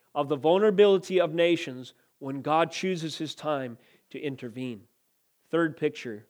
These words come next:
vulnerability, vulnerability illustrated. We have in Nahum three thirteen. "Behold, your troops are women in your midst. The gates of your land are wide open to your enemies. Fire has devoured your bars."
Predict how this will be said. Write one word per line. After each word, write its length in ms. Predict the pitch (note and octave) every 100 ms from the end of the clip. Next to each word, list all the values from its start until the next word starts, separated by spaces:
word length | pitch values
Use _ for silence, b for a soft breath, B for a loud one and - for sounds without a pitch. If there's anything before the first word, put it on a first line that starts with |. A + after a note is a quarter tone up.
| -
vulnerability, 920 | D3 C#3 B2+ C#3 C#3 C3+ B2+ A#2+ B2 _ _ _ _ -
vulnerability 720 | D#3+ E3+ D#3+ C#3+ C#3 C3+ C3
illustrated. 760 | C#3+ C#3+ C3 C3 A#2+ A2+ B2
We 160 | C#3 C3+ -
have 300 | - D3 D3
in 120 | C3 B2
Nahum 260 | C#3 C3+
three 400 | B2 D3 C#3+ D3 _ _ _ _
thirteen. 580 | C#3+ C#3 - C3+ B2 G2+ _ _ _ _ _ b b b b
"Behold, 460 | D3+ D#3+ G3+ G#3 D3+
your 100 | D3
troops 540 | - - A#3 A#3 -
are 180 | - C#3
women 360 | C3+ F3+ G#3 E3
in 160 | C#3+
your 120 | C#3 C3
midst. 520 | C#3+ D3+ - - _ _ _ _ -
The 80 | C#3
gates 400 | D3 F#3+ A#3 A3
of 100 | F3
your 120 | D#3+
land 420 | D#3 E3+ F#3+ F#3
are 160 | D#3 C#3+
wide 380 | B2+ D3+ F3+ F#3
open 320 | F3+ E3+ D3
to 120 | -
your 140 | C#3+ C#3+
enemies. 540 | D3 C#3+ A#2 G#2 - _ _ _ _ _ -
Fire 320 | D3+ E3+ F3
has 220 | D3+ D3
devoured 560 | D3 B2+ C3+ C#3 C#3+ C3+
your 100 | A#2+
bars." 540 | B2 A#2 G#2+ G#2+ -